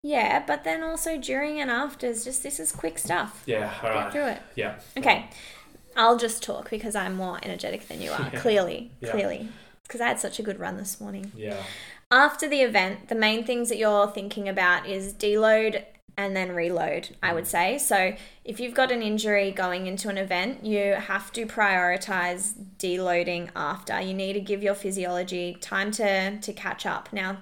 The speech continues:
Speaker 1: that doesn't need to mean complete rest. It can mean active recovery. It can mean cross training, or it could mean very easy running. And again, just building up that, that foundation,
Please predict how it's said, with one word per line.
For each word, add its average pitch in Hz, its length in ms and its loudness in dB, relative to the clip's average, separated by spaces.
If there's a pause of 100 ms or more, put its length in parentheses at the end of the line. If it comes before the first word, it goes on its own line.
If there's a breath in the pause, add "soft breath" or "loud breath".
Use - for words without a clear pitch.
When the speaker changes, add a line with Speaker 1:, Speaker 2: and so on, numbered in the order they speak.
(120)
Speaker 1:
that 226 160 4
doesn't 233 260 0
need 214 380 -2
to 202 240 0
mean 190 360 -4
complete 196 540 -8 (120)
rest. 208 520 -2 (320 loud breath)
It 208 140 -6
can 214 140 -4
mean 180 360 -4
active 196 380 -2
recovery. 185 720 2
It - 240 -6
can 202 180 -6
mean 175 500 -4 (220 loud breath)
cross 208 380 2
training, 196 680 0
or 202 320 4
it 196 180 -4
could 202 180 -2
mean 185 340 -2
very 190 340 2
easy 190 540 -2
running. 180 540 -4
And 185 160 -4
again, 180 300 -2
just 190 240 -8
building 190 340 0
up 180 160 -4
that, 185 300 -2
that - 180 0
foundation, 190 920 -4